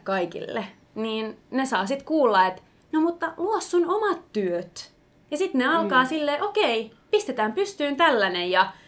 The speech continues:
Speaker 1: niinku, katsotaan, miten se menee, koska se, se palo on niin kova. Siis ne haluaa tehdä, niillä on niin paljon intohimoa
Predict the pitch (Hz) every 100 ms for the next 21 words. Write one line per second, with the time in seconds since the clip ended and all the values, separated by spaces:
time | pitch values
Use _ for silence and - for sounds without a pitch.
0 | - - _ - 269 247 240 - - 277
1 | 247 202 208 196 196 202 214 233 240 175
2 | 185 240 - 226 220 - _ - - 247
3 | - 247 294 320 233 196 - _ 220 220
4 | 247 247 214 226 214 - - 233 233 262
5 | 262 311 294 202 190 277 294 226 196 202
6 | 202 247 320 254 214 202 269 277 226 220
7 | 190 185 180